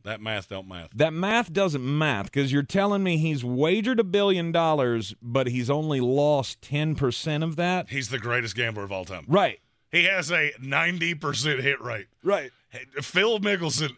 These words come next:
Speaker 1: that's not a gambling problem. That's a gambling profession.
Speaker 2: <laughs> Exactly.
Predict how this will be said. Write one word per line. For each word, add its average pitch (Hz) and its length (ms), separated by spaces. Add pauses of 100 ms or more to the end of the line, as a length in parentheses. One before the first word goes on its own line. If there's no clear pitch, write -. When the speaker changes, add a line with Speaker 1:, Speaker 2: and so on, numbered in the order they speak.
Speaker 1:
that's 165 340
not 240 180
a 160 40
gambling 156 480
problem. 147 480
That's 180 220
a 202 40
gambling 170 560
profession. 123 680
Speaker 2:
<laughs> - 100
Exactly. 202 460